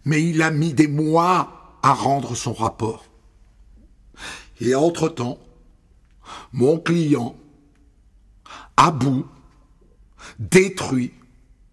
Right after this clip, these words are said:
a tué Maëva Rousseau. Et ce rapport, depuis, on en a les conclusions. Il dit que Rodolphe est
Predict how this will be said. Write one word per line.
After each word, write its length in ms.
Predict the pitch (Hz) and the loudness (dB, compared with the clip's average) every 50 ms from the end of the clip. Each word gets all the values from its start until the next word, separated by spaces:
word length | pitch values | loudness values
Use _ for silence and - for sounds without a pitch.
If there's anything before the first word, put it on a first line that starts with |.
| _ _ _ - _ _ _ _ _ _ _ _ _ - - - - - - | _ _ _ -20 _ _ _ _ _ _ _ _ _ -20 -20 -20 -8 -4 -4
a 80 | 110 | -4
tué 400 | - - - 147 139 139 151 165 | -2 -2 -2 0 2 2 2 0
Maëva 380 | 160 143 135 135 131 117 123 139 | -2 -4 -4 -4 -2 -2 -2 -4
Rousseau. 440 | 135 117 139 127 - - 113 92 - _ _ _ _ - _ _ _ _ _ _ _ _ _ _ _ _ _ _ _ _ _ _ _ - - - - | -4 -4 -6 -8 -10 -12 -14 -16 -16 _ _ _ _ -20 _ _ _ _ _ _ _ _ _ _ _ _ _ _ _ _ _ _ _ -16 -6 0 2
Et 60 | 175 | 2
ce 120 | 175 - | 4 4
rapport, 340 | 208 170 180 185 - 208 190 | 4 2 2 4 4 4 4
depuis, 280 | 165 175 - 180 202 202 196 175 147 - - - - | 4 2 2 0 2 2 2 2 0 -4 -8 -8 -4
on 160 | 175 190 180 | 0 0 2
en 140 | 180 180 190 | 2 4 4
a 180 | 220 247 254 | 4 4 4
les 100 | 240 196 | 2 0
conclusions. 560 | - 165 160 - - 147 127 113 104 107 107 104 - _ _ _ _ _ _ _ _ _ - - _ _ _ _ _ _ _ _ _ _ - - - - | 0 0 -2 -2 -4 -6 -6 -6 -8 -10 -12 -14 -18 _ _ _ _ _ _ _ _ _ -20 -20 _ _ _ _ _ _ _ _ _ _ -18 -10 -4 -2
Il 120 | 143 165 | 0 0
dit 140 | 156 196 185 | 0 0 0
que 80 | - 175 | 0 2
Rodolphe 420 | 160 185 170 180 190 185 - - | 2 2 2 2 0 0 0 -2
est 220 | 165 160 151 135 | -2 -2 -2 -4